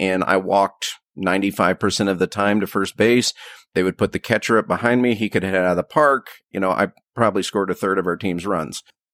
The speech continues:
But that's not really a skill set. I actually, I was terrible <laughs> at, at, at baseball. No, you know, I, I really didn't do a-, any traditional sports. Uh, starting from when I was about twelve, I raced motocross. And now that was in the days when it was just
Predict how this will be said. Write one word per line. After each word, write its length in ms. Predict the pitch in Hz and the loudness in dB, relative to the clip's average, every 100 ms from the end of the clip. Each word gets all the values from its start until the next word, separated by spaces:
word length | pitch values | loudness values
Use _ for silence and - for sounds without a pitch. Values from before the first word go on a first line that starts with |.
| _ | _
But 100 | 160 | 0
that's 160 | 175 151 | 2 2
not 140 | 147 | 2
really 200 | 127 104 | 2 2
a 60 | 95 | 0
skill 220 | - 90 | 0 -2
set. 180 | 98 92 | 0 2
I 180 | 98 104 | 2 0
actually, 280 | 95 101 | -2 -2
I 40 | 85 | -2
was 120 | 87 | -4
terrible 400 | - 95 87 87 | -2 -2 -2 0
<laughs> 20 | |
at, 140 | 90 - - - - | 0 0 -6 -10 -2
at, 200 | 135 123 | 0 0
at 240 | 101 107 - | 0 -2 -2
baseball. 600 | 95 98 - 87 104 _ _ _ _ - | -4 -4 -6 -4 -4 _ _ _ _ -4
No, 240 | 143 131 113 | 2 4 4
you 160 | 113 | 4
know, 80 | 113 | 4
I, 200 | 95 117 | 4 4
I 80 | 120 | 4
really 260 | 123 123 | 4 4
didn't 300 | 113 107 95 | 4 2 0
do 200 | 78 98 | 0 2
a-, 60 | 92 | 0
any 440 | 87 87 67 90 | 0 -2 0 -2
traditional 460 | 87 87 90 - 90 | -4 -2 -2 -2 -4
sports. 580 | - - 92 90 87 - | -6 -4 0 0 0 -2
Uh, 160 | 82 85 | -2 -2
starting 340 | - 95 95 | 0 0 0
from 160 | - 90 | -4 -4
when 120 | 87 | -2
I 100 | 85 | -4
was 120 | 85 | -6
about 300 | 82 80 - | -4 -6 -6
twelve, 580 | - 135 123 120 117 101 | -2 2 4 4 2 0
I 40 | 90 | -2
raced 320 | 87 85 - | -2 -4 -4
motocross. 680 | 98 104 - 101 98 - - _ - - - _ - | -2 -2 0 2 2 -2 -8 _ -20 -20 -20 _ -2
And 240 | 90 87 | 0 2
now 160 | 87 87 | 2 2
that 220 | 110 113 | 2 2
was 160 | 120 | 2
in 100 | 120 | 2
the 80 | 104 | 2
days 460 | 101 104 104 98 87 | 2 2 2 -2 -4
when 160 | 92 | -2
it 160 | 95 80 | -2 -2
was 360 | 90 92 92 - | 2 2 0 -2
just 320 | 95 90 | -2 -2